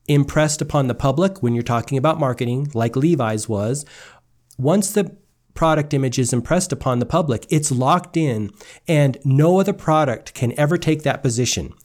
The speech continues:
I mean, marketers have done extensive studies on this. What happens in the marketing arena is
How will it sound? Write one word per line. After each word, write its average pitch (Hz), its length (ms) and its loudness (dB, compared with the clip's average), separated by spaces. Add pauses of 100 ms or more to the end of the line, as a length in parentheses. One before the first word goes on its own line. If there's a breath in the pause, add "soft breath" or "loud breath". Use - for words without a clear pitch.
I - 20 -2
mean, 117 300 0
marketers 143 540 0
have 117 160 -4
done 120 180 0
extensive 151 600 0
studies 151 400 0
on 107 180 0
this. 80 320 -6 (1120 loud breath)
What 139 300 0
happens 165 340 2
in 139 100 4
the 127 60 2
marketing 160 420 2
arena 127 260 2
is 143 360 0